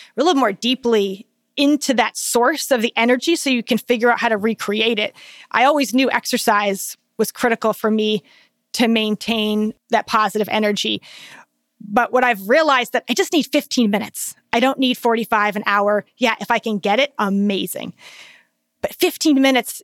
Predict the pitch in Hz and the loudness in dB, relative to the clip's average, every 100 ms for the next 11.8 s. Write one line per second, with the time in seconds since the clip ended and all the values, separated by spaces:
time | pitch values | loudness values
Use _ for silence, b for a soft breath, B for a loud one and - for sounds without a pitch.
0 | - 226 - - 226 214 220 - 214 208 | -4 -4 -4 -4 -2 0 0 0 -2 0
1 | 208 190 208 - 269 277 294 285 254 269 | -2 -4 -10 -4 0 2 2 2 0 0
2 | 269 269 233 226 - 247 233 226 247 262 | 0 2 0 0 0 0 2 2 2 2
3 | 214 208 208 208 202 208 202 - 214 - | 0 -2 -2 -2 0 0 0 2 0 0
4 | 220 208 - 214 233 220 _ - 208 220 | -2 -2 -2 -2 0 -2 _ -6 -2 0
5 | 220 202 214 233 - 208 - 208 - 208 | 0 -2 0 0 -2 -4 -2 -2 0 -2
6 | - - - 220 247 233 - - B B | -2 -4 -2 0 2 0 -4 -14 B B
7 | B B B _ - 226 - _ _ _ | B B B _ 0 0 -2 _ _ _
8 | 233 240 240 247 214 240 233 220 202 - | 0 2 2 2 0 2 2 2 0 -4
9 | - 254 - 254 233 233 208 _ _ - | -2 -2 0 2 2 0 -2 _ _ 0
10 | 285 262 233 233 - - - - _ _ | 2 4 2 0 -2 -6 -6 -16 _ _
11 | - 247 254 233 _ 254 240 220 | -4 -2 0 -2 _ 0 2 -2